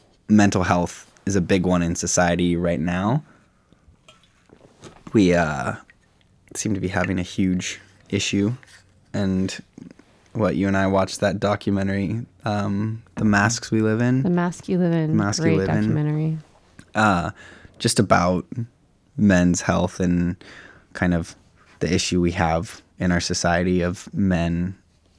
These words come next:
Speaker 1: wearing masks and not being able to be themselves. And I think that's something I've always dealt with. It's always been super important to me. And <laughs> oddly enough, one of the huge ones for me was Linkin Park. It's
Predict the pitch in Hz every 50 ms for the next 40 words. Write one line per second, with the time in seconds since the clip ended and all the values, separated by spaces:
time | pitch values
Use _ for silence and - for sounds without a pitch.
0 | _ _ _ _ _ _ _ _ _ _ _ - 92 92 92 90 87 87 85 85
1 | 85 85 85 85 87 92 - - - - - 92 90 90 87 82 - - - -
2 | - - 90 87 87 90 92 90 - 90 87 82 92 90 90 - - 87 85 87
3 | 92 107 - - - - _ - - - - - - _ _ _ _ _ _ _
4 | - 101 98 90 101 92 98 92 - - 95 92 98 87 85 87 90 98 98 92
5 | 90 85 - - 87 73 65 82 82 - - 92 - 90 90 90 87 - 95 87
6 | - - 87 92 92 87 85 - 90 85 92 90 90 92 95 92 87 87 92 98
7 | 98 - - - 101 - - - - - 104 107 104 98 95 98 95 95 92 90
8 | 95 95 92 95 - - - - - - - - - - - - - _ - 107
9 | 101 101 98 90 87 95 92 90 87 87 87 87 - - - - - _ _ _
10 | _ - - - - - 123 107 98 95 92 92 92 92 82 - - - - -
11 | - - _ _ - 95 95 95 95 95 90 - - - 95 92 95 98 101 95
12 | 90 87 87 95 98 - - - - - - _ - 98 95 87 87 95 92 90
13 | 92 87 - - 87 87 82 - - - - - - - _ _ _ - 110 110
14 | - - - -